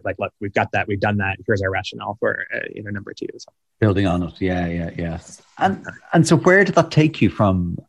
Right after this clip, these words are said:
Speaker 2: um, obviously you didn't, you didn't stay there. You're not still there. So <laughs> where did, where did that take you in your kind of your
Speaker 1: Yeah, so,
Speaker 2: journey? And
Speaker 1: so probably around two thousand two, two thousand three, uh, you know, like, like, like Cliff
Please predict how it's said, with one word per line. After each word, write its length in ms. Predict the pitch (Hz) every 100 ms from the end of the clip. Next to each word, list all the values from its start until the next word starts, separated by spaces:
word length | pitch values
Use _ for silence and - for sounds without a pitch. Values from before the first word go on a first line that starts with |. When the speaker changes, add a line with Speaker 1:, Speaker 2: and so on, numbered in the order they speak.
| -
Speaker 2:
um, 760 | 104 95 90 87 85 85 82 82 _ _ _ _ _
obviously 420 | - 95 - 92 -
you 80 | 95
didn't, 320 | 95 98 -
you 60 |
didn't 180 | 107 101
stay 200 | - 98
there. 120 | 92
You're 120 | 107 95
not 160 | 101
still 180 | - 98
there. 220 | 87 101
So 160 | 117 123
<laughs> 100 | -
where 140 | 202
did, 160 | 185 196
where 160 | 147 139
did 100 | 110
that 140 | 120
take 220 | 120 131 -
you 80 |
in 60 | 101
your 100 | 92
kind 140 | 95 92
of 60 |
your 140 | 90 90
Speaker 1:
Yeah, 60 |
so, 60 | 107
Speaker 2:
journey? 320 | 95 101 95
And 80 | 90
Speaker 1:
so 240 | 117 160 139 - - - - - - - _ -
probably 360 | - 151 156
around 280 | 139 117 110
two 160 | - 131
thousand 640 | 120 113 107 110 104 101 -
two, 380 | - 143 135
two 140 | 135 143
thousand 400 | 120 110 113 104
three, 500 | - 127 123 117 117 117 - _ _
uh, 60 | - - - -
you 100 | 123
know, 60 | 104
like, 120 | 107
like, 160 | 117 110
like 100 | -
Cliff 340 | - - 208